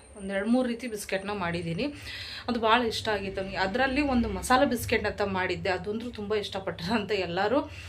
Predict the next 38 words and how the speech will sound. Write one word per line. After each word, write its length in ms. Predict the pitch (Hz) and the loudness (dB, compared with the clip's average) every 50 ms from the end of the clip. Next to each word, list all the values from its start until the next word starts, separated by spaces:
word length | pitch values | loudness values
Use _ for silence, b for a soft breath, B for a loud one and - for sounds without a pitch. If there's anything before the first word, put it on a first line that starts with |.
| B B B | B B B
ಹಾಗೆ 160 | - 208 214 | -2 0 2
ಮತ್ತು 220 | 269 247 233 233 269 | 2 2 6 8 8
ಅವನಿಗೂ 380 | 202 185 190 196 220 247 262 | 8 8 4 2 2 2 2
ಭಾಳ 220 | 240 202 202 202 196 | 2 2 2 2 2
ಇಷ್ಟ 220 | 190 190 - - | 2 0 -2 -2
ಆಗೈತಿ. 260 | 208 196 196 196 - | -2 -2 -2 -4 -4
ಭಾಳ 320 | 240 - 214 202 202 330 294 | 0 6 8 8 8 8 8
ದಿವಸದಿಂದ 400 | 302 294 294 294 269 262 254 277 | 4 2 2 0 -2 0 0 0
ಹೇಳಕತ್ತಾನ 560 | 247 226 214 214 214 - 214 196 214 202 208 | 0 2 2 0 0 0 -4 -4 -4 -2 -2
ಅವ 100 | 202 202 | -2 -2
ನನಗೆ, 300 | 196 196 190 196 196 208 | -2 -4 -4 -4 -4 -4
"ಮಮ್ಮಿ 280 | 202 196 185 185 190 185 | -6 -6 -6 -6 -6 -6
ನೀನು 240 | 185 185 180 185 | -6 -6 -6 -6
ಮಾಡ್ಕೊಂಡು 540 | 180 175 175 170 175 - - 190 175 175 175 | -4 -2 -4 -4 -4 -6 -8 -8 -8 -6 -4
ಬಾ, 160 | 170 170 170 | -2 -2 -2
ನನಗೆ 360 | 175 175 170 170 170 170 170 165 | -2 -4 -6 -8 -6 -6 -6 -6
ಬಿಸ್ಕೆಟ್ 420 | 170 - - - - - 170 165 | -6 -10 -12 -10 -6 -6 -6 -6
ಬೇಕವು" 580 | 165 - 170 170 165 - - 165 160 165 170 170 | -6 -6 -6 -6 -6 -6 -6 -6 -6 -4 -6 -6
ಅಂತ 180 | 165 170 170 | -6 -6 -6
ಹೇಳ್ಬಿಟ್ಟು. 360 | 175 170 165 170 160 - 262 - B B B B B B B B B - | -6 -6 -6 -6 -6 -8 -8 -10 B B B B B B B B B 0
ಮೊನ್ನೆ 240 | 220 220 240 277 269 | 2 4 4 4 4
ಬಂದಾಗನೂ 420 | 269 247 233 233 233 240 240 233 | 4 4 2 4 4 4 2 2
ಕೇಳ್ದೆ, 340 | 233 - 220 208 202 214 214 | 2 4 2 4 4 2 -2
ನೋಡಿದ್ರಲ್ಲ, 460 | 202 190 190 180 196 196 196 196 202 196 190 190 185 175 170 165 165 | -2 -2 -4 -4 -4 -4 -2 -2 0 2 2 2 0 0 -4 -4 -4
ದೀಪಾವಳಿ 340 | 185 180 180 - 214 226 226 | -6 -6 0 2 2 2 2
ಹಬ್ಬದಲ್ಲೂ 360 | 226 226 - 214 208 208 208 | 0 -2 -2 -2 0 0 0
ಕೇಳ್ದೆ, 360 | 208 226 208 208 208 220 208 | 2 2 2 2 2 0 -2
ದಸರಾ 240 | 196 170 - - 196 | -2 -6 -2 -4 -4
ಟೈಮಲ್ಲೂ 340 | 196 208 196 196 190 190 190 | -2 -2 -4 -4 -6 -6 -2
ಕೇಳ್ದೆ. 320 | 196 190 196 196 226 220 | -2 -2 0 0 0 -2
ದಸರಾದಲ್ಲಿ 440 | 247 240 - 285 277 262 262 254 254 | -2 0 2 2 2 2 2 0 0
ಊರಿಗೆ 260 | 247 233 233 233 233 | 0 -2 -2 -2 0
ಹೋಗ್ಬಿಟ್ಟು 320 | 226 226 202 214 208 233 220 | -2 0 -2 -2 0 2 2
ವಾಪಸ್ 340 | 196 196 208 208 - - | 2 2 -2 -6 -6 -8
ಬಂದ್ವಾಗ 240 | 214 196 196 196 190 190 | -8 -2 -2 -2 -2 -2
ನಮ್ಗೆ 220 | 190 190 190 180 | -6 -8 -8 -6
ಟೈಮ್ 260 | - 170 175 185 196 185 | -8 -8 -6 -6 -8 -6
ಇರಲಿಲ್ಲ. 240 | 170 180 180 180 | -6 -4 -4 -4